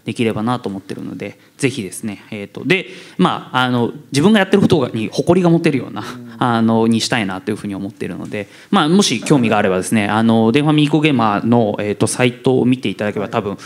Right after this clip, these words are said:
Speaker 1: あの、寄稿、寄稿してくださいみたいなリンクも出てくるので、あの、ぜひそちら見ていただければなと思っております。
Speaker 2: あと、もう、もうちょっと言うと、その、もともとそのデンファミで、
Speaker 1: <laughs> もちろん、もちろん。
Speaker 2: あの、いいですか？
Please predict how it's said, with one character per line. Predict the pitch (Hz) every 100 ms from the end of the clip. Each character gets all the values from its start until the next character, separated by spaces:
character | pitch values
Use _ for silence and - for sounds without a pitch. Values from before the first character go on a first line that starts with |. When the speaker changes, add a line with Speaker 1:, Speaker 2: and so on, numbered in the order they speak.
| - -
Speaker 1:
あ | 123 117
の、 | 110 107
寄 | -
稿、 | 131 120 120 -
寄 | -
稿 | 135 120
し |
て | -
く | 120
だ |
さ | 117 127
い |
み | 104
た | 101
い |
な | 95
リ | 101
ン |
ク | 110
も | 107
出 | 120
て | 117
く | 104
る | -
の | 95
で、 | 107 101 - -
あ | 123
の、 | 117
ぜ | 127
ひ |
そ | 131 117
ち | 110
ら |
見 | 104
て | 101
い | 98
た | 101
だ | 101
け | 104
れ | 98
ば | 90
な | 127
と | - - - -
思 | - 101
っ |
て | -
お | 101
り |
ま | 113 120
す。 | - - - _ _ -
Speaker 2:
あ | 160
と、 | 175 143
も | 170
う、 | 202
も | 226
う |
ち | 262
ょ |
っ |
と | 226 120
言 | 110
う | 110
と、 | - 147
そ | 135 143
の、 | 135 131
も | 127
と | 170
も | 240
と | 240
そ | 226
の | 220 202
デ | 185
ン | 202
フ |
ァ | 196
ミ | 196 190 196 190 170
で、 | 165 - 175
Speaker 1:
<laughs> | 190 185
も | 165
ち |
ろ | 139
ん、 | 120
も |
ち | 131
ろ |
ん。 | 160
Speaker 2:
あ |
の、 | -
い |
い |
で | 123
す |
か？ | -